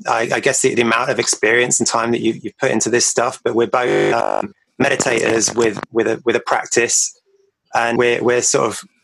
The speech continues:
keen, keen to share and learn and grow and, and so forth in the, the spirit of sort of mutual adventuring that you mentioned in M C T B,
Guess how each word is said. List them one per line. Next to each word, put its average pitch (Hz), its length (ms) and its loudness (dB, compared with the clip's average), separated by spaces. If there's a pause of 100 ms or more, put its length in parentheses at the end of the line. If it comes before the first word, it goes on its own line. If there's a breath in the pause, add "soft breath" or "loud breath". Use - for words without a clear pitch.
keen, - 260 0
keen 175 200 2
to 160 80 0
share 156 400 2
and 131 180 2
learn 139 200 2
and 127 100 0
grow 123 340 2
and, 110 200 0
and 113 180 2
so 123 180 0
forth 110 320 -2
in 113 120 2
the, 107 200 0
the 110 100 -2
spirit 113 420 0
of 110 220 -2 (160)
sort 127 220 0
of 113 60 2
mutual 123 720 0
adventuring 110 680 0 (140)
that 113 100 0
you 110 100 2
mentioned 113 340 0
in 107 80 0
M 110 140 0
C 110 160 0
T 107 180 2
B, 110 320 0